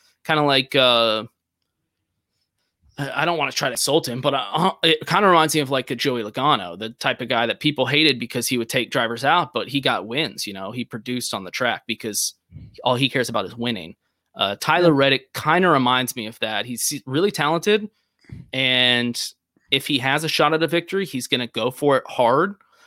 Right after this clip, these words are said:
Speaker 1: but that also means that it could jeopardize his chance of getting a victory.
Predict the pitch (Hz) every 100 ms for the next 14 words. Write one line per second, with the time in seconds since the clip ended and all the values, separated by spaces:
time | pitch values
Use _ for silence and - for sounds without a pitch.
0 | - 156 156 135 160 175 151 135 127 120
1 | 131 120 117 113 - 123 113 _ _ 147
2 | - _ - 139 _ _ _ - 147 143
3 | 131 104 120 107 - 107 92 - 117 104
4 | 101 104 123 123